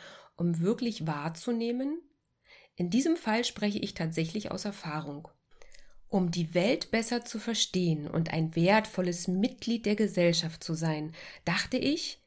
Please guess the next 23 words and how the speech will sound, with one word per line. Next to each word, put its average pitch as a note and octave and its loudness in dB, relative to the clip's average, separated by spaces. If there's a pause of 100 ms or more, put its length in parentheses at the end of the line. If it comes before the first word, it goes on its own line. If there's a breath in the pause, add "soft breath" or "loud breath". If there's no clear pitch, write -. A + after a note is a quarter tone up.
(140)
ich - -14
muss - -4
lernen G3 4
und D#3+ 0
lernen G#3 4 (180 loud breath)
und E3+ 0
noch A3+ 4
mehr G#3 4
von F#3+ 0
mir F3 0
verlangen. D#3+ -2 (580 loud breath)
Auch E3+ 2
wenn A3+ 6
mich D4 2
das A#3 0
ein F#3 2
Stück F3+ -2
näher G#3 2
zu - 0
mir F3+ 4
selbst F3 2
gebracht D#3+ -4
hat, B3+ -2